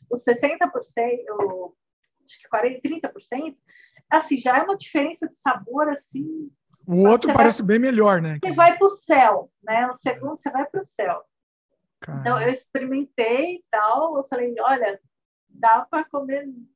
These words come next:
Speaker 1: né? Não vou repetir o cem por cento, né?" <laughs> Não, mas o, o ses-, o quarenta, sessenta por,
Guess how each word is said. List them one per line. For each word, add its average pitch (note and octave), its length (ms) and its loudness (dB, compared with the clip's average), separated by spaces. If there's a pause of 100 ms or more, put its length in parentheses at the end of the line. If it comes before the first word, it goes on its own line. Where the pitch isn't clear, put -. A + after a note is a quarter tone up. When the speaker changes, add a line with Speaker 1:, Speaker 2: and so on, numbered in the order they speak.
(920)
Speaker 1:
né? B3+ 380 -6 (300)
Não A#3 100 -6
vou F4+ 120 2
repetir F#4+ 440 4
o A4+ 120 8
cem C#4 180 2
por F#4+ 140 -2
cento, D4 480 4
né?" D4 280 4 (100)
<laughs> - 480 -4 (180)
Não, C#4+ 440 -4 (960)
mas B3 520 0
o, A3+ 480 -8
o A#3 60 -8
ses-, - 420 -16
o - 80 -16
quarenta, A3 280 -4
sessenta D4+ 360 -14
por, C#4 140 -14